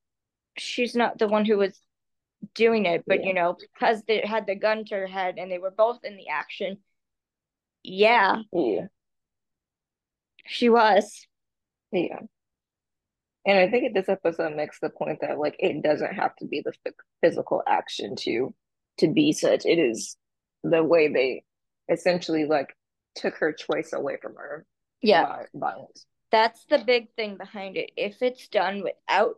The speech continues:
Speaker 1: consent, then yes, it is R A P E.
Speaker 2: Yeah.
Speaker 1: Um,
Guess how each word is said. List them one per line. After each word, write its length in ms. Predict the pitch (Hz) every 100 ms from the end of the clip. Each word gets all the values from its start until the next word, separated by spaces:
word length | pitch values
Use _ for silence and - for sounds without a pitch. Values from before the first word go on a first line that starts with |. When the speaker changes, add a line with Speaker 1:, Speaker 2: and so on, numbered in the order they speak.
| _
Speaker 1:
consent, 600 | - 247 240 - 196 160 _ -
then 220 | 185 196
yes, 380 | 180 170 - _
it 240 | - - -
is 520 | 247 254 240 240 - _ _ _ _ _ _ _ _ _ _ _ _ _ _ _ _ _ _ _ _ _ _ -
R 220 | 190 190
A 140 | 190
P 140 | 190 208
E. 300 | - 143 - _ _ _ _ _ _ _ _ _
Speaker 2:
Yeah. 220 | 202 - - _ _ _ 220
Speaker 1:
Um, 500 | 226 226 214 208